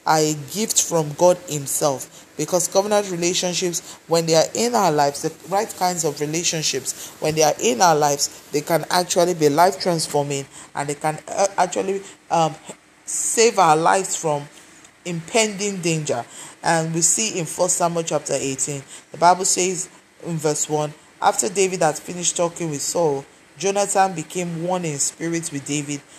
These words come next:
and he loved him as himself." It says, "Jonathan became one in spirit with David, and he loved him as himself." Hallelujah. You know, the beautiful thing I, about this scripture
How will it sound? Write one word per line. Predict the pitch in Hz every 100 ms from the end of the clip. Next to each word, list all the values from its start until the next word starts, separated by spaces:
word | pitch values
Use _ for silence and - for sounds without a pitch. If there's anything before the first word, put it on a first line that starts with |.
| - -
and | 147
he | 147
loved | 151 165 165
him | 156 135
as | 127
himself." | 127 123 143 127 - - -
It | 151
says, | - 190 175 - - _ _ _ _ 170
"Jonathan | 247 262 226 226 208 175
became | 165 - 196 185 175 156
one | 196 208 202 -
in | 151
spirit | - - 196 185 -
with | 160 123
David, | 190 156 139 120 - - - -
and | 180 196 185 -
he | 156
loved | 151 165 175 170 -
him | 175 156 -
as | 143 135
himself." | 135 - 160 135 127 - - -
Hallelujah. | 165 165 156 151 139 - - -
You | -
know, | 180 175 - - -
the | 170 180
beautiful | 165 262 302 262
thing | 269 202
I, | 160 - -
about | 156 180
this | 180
scripture | - - 165 - 143